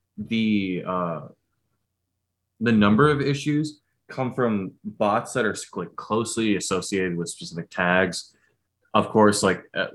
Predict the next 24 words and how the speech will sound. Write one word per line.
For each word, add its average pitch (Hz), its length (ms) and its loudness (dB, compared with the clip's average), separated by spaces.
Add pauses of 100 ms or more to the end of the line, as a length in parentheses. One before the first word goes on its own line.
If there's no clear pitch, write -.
for 110 160 4
us, 131 380 4 (100)
I'm 113 160 2
always 127 280 2
gonna 117 160 -4
put, 95 380 -6
like, 87 220 -4 (140)
hashtag 95 600 -2
indie, 92 540 -2 (260)
hashtag 90 580 2 (140)
music, 87 400 0
hashtag 85 460 -2
podcast. - 720 -8 (480)
And 107 140 6
I 104 80 6
think 143 240 6
that 104 320 4
as-, - 300 -6 (140)
there's 107 220 6
a 90 60 -4
strong 110 360 4
association 101 760 -2
between, 92 600 -4 (120)
um, 82 500 -4